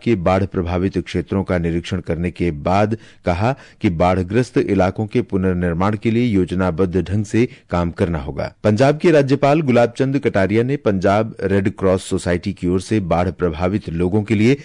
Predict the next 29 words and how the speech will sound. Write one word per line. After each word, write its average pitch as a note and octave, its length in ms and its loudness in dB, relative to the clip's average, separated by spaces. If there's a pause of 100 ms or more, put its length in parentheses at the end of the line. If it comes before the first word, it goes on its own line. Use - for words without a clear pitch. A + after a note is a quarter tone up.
(240)
राहत F#2+ 400 0
सामग्री F#2 520 -2
के A2+ 220 0
नौ G2+ 220 0
ट्रकों F#2 400 -4
को G#2 300 0 (200)
रवाना F2+ 320 0
किया। C#2+ 280 -8 (320)
बाढ़ F#2+ 220 2
प्रभावित E2+ 500 -2
क्षेत्रों G#2+ 420 -2
में C3 200 0 (220)
सौ A#2+ 320 4 (140)
टन A2+ 260 2 (120)
पशु G#2 220 2
चारा F2 320 2
भी E2 260 -2 (220)
भेजा F#2+ 280 2
गया D2 180 -4
है। C#2 280 -10 (500)
मॉरिशस D3 460 2
के G#3+ 140 4
प्रधानमंत्री C#3 720 2
नवीन A#2 440 2
चंद्र C3+ 400 0
रामगुलाम G#2 540 2
नौ G#2 240 2
सितंबर G#2+ 400 -2
से C#3 200 0